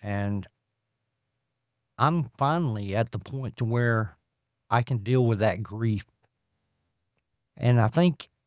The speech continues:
it's because I have learned to deal with things in a healthy manner. And, uh, and it doesn't ha-, happen overnight.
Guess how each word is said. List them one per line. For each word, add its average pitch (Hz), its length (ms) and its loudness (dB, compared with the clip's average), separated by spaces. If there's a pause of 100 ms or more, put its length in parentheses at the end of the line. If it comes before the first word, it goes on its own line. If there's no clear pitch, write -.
(520)
it's 127 200 -4
because 131 680 -2 (560)
I 113 140 0
have 113 220 -2
learned 127 720 0
to 117 500 2 (1300)
deal 131 180 4
with 120 160 0
things 110 400 0
in 104 80 -2
a 98 80 -2
healthy 101 400 -4
manner. 95 520 -4 (800)
And, 104 300 0
uh, 104 260 -2 (960)
and 120 420 2 (2000)
it 127 100 0
doesn't 160 320 4
ha-, 117 300 -2
happen 127 520 0
overnight. 101 760 -4